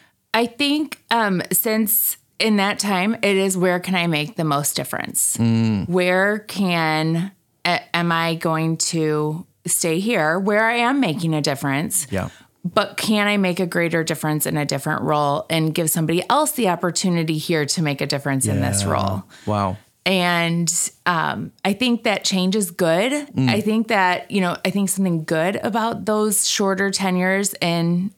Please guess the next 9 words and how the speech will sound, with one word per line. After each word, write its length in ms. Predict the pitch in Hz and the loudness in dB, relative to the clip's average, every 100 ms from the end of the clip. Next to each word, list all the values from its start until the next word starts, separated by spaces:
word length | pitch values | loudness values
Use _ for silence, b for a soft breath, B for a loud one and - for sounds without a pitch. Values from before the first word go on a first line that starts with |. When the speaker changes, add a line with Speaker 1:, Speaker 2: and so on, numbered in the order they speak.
| _ _ - | _ _ -4
Speaker 1:
locations 720 | 202 196 190 170 208 233 240 | -2 0 0 0 0 0 -2
causes 800 | - 202 196 196 196 190 185 180 | -4 -2 0 0 2 2 2 0
just 200 | 185 - | 0 0
more 240 | 190 226 247 | 0 0 -2
progress 600 | 190 170 196 185 170 190 | -2 0 2 0 0 0
and 100 | 175 | 2
more 240 | 170 175 | 2 0
change. 580 | 175 180 160 185 254 - | 0 0 0 2 0 -2
There's 140 | - | -4